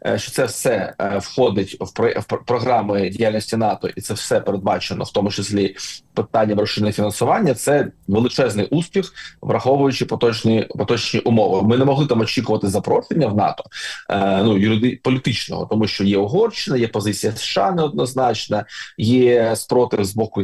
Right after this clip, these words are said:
кількох інших країн, е, прихований або не прихований. Але для нас найголовніше, що Україна, е, стає, е, де-факто країною, яка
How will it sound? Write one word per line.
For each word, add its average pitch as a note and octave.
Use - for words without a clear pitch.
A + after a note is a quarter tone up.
кількох A2+
інших F#3+
країн, B2+
е, A#2
прихований A2+
або A2
не A2
прихований. G#2
Але B2+
для A2+
нас B2
найголовніше, G#2
що -
Україна, B2
е, G2+
стає, B2+
е, G2
де-факто A#2
країною, B2+
яка A#2